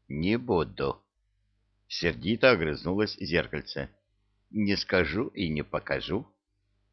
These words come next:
"Это ещё что за новости?" возмутилась яга. "Я Василисе верой и правдой служу, а не всяким там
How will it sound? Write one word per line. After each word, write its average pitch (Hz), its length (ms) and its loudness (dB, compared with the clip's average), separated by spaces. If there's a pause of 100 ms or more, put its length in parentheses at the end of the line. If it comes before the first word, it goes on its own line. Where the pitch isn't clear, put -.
(440)
"Это - 420 4
ещё 82 440 2
что 101 240 -2
за 101 120 2
новости?" 123 680 2 (640)
возмутилась 80 760 2
яга. 135 400 4 (1600)
"Я 101 400 2 (180)
Василисе 95 840 0
верой 85 360 2
и - 20 -4
правдой 78 440 2
служу, 80 440 -4 (400)
а 98 260 6
не 101 220 2
всяким 101 420 2
там 85 300 2